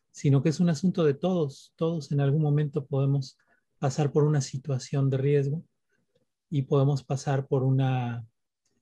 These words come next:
eh, por un problema, por una cuestión que nos parezca difícil de, de resolver. Entonces, eh, en ese sentido, pues todos formamos parte del problema, pero también de la solución.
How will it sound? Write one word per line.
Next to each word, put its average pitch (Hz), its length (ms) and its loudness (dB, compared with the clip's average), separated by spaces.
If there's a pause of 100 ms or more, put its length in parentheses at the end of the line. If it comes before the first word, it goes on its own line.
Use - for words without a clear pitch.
(420)
eh, 123 720 -2 (200)
por 139 120 4
un 135 100 6
problema, 147 680 4
por 135 120 0
una 135 380 0
cuestión 139 380 -2
que 147 100 0
nos 127 180 0
parezca 131 460 0
difícil 127 480 -2
de, 123 260 -4
de 135 120 -4
resolver. 131 480 2
Entonces, 135 500 -2 (800)
eh, 135 380 4
en 143 80 6
ese 147 140 2
sentido, 151 440 4
pues - 380 0
todos 151 260 4
formamos 139 480 2
parte 143 380 -2
del 120 160 0
problema, 135 480 -2
pero 131 220 0
también 135 360 0
de 135 80 0
la 120 140 -4
solución. 123 680 -4